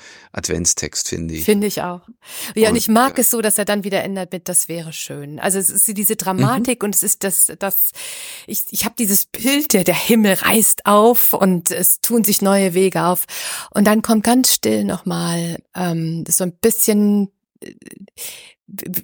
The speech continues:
Speaker 2: w-, w-, hast du ja gerade schon betont, eben nicht lautstark, sondern so ein ganz, ganz stilles, etwas Vorsichtiges. „Das wäre schön“, weil sie
Speaker 1: Mhm.
Speaker 2: gemerkt hat, dass es,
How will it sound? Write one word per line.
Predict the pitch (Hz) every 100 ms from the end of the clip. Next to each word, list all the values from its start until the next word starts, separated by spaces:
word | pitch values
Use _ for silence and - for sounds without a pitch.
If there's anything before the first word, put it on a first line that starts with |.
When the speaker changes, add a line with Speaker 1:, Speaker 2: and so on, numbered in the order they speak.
| - -
Speaker 2:
w-, | 170 175 165
w-, | 151
hast | 170 -
du | 190
ja |
gerade | 165 165 180
schon | - 165
betont, | 170 - 170 165
eben | 180 175 180
nicht | 208 247 - -
lautstark, | - 143 190 - 170 156 -
sondern | 170 165 165
so | -
ein | 180 - 190 -
ganz, | 202 196
ganz | - 214
stilles, | - - 208 202 -
etwas | - 185 -
Vorsichtiges. | - 196 185 175 170 165 - - - - - - _
„Das | - - -
wäre | 190 175 151
schön“, | - 143 120 151 170 - _ _ -
weil | 190
sie | - 185 185 190
Speaker 1:
Mhm. | _
Speaker 2:
gemerkt | - 175 165 -
hat, | 170 -
dass | 151
es, | 151 - -